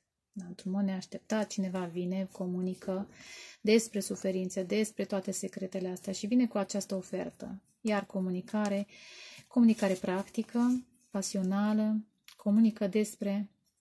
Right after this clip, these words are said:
această relație pe care și-o doresc cu voi, pe care și-o doresc cu orice chip.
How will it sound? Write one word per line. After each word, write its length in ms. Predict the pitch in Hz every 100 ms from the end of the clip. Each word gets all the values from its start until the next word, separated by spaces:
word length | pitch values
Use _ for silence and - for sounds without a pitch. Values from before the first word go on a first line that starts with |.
| _ _ _ _ _ _ - -
această 420 | 208 214 214 220
relație 400 | 202 196 196 214
pe 80 | 214
care 220 | 202 202
și-o 140 | 202
doresc 300 | 190 196 214
cu 80 | -
voi, 380 | 214 220 214 220 - - - _
pe 80 | 233
care 340 | - 233 226
și-o 160 | 220 196
doresc 260 | 190 190
cu 120 | - 185
orice 240 | 185 -
chip. 440 | - 214 214 -